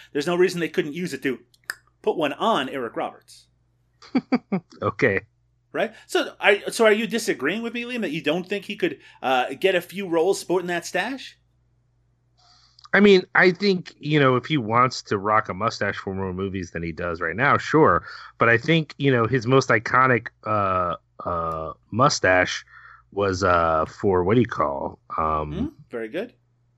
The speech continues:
Speaker 2: Oh, sorry. It's out of my brain.
Speaker 1: Well, think about it.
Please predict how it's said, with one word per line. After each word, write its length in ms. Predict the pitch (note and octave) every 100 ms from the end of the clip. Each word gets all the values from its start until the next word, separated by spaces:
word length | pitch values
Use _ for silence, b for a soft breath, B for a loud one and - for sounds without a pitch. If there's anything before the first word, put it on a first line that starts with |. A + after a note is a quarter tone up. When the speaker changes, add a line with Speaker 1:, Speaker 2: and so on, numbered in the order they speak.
| _ _ _ _ _ _ _ _ _ -
Speaker 2:
Oh, 200 | F2+ E2+
sorry. 480 | - D#2+ D#2 D2+ - -
It's 220 | F#2+ F#2+ -
out 100 | E2+
of 60 |
my 100 | E2
brain. 420 | D2+ E2 D#2+ D#2+ - _ _ _ _
Speaker 1:
Well, 360 | D#3+ A#3+ D4 _
think 180 | - B3+
about 220 | - C3
it. 140 | G#3